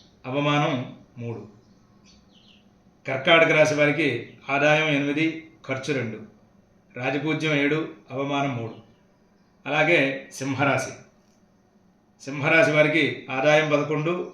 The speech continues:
ఖర్చు పదకొండు, రెండు సమానంగా ఉన్నాయి. రాజపూజ్యం మూడు, అవమానం ఆరు. ఈ రాశి వారికి అవమానం ఎక్కువగా ఉంది కనుక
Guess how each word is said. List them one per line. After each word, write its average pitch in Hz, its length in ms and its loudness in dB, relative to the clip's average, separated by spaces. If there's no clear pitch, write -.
ఖర్చు 143 220 -4
పదకొండు, 147 400 0
రెండు 143 300 0
సమానంగా 139 500 0
ఉన్నాయి. 139 240 -4
రాజపూజ్యం 143 640 -2
మూడు, 147 380 -2
అవమానం 139 440 -2
ఆరు. 120 220 -4
ఈ 139 60 -4
రాశి 139 240 -2
వారికి 151 200 2
అవమానం 151 400 0
ఎక్కువగా 143 360 0
ఉంది 139 180 -2
కనుక 139 220 -4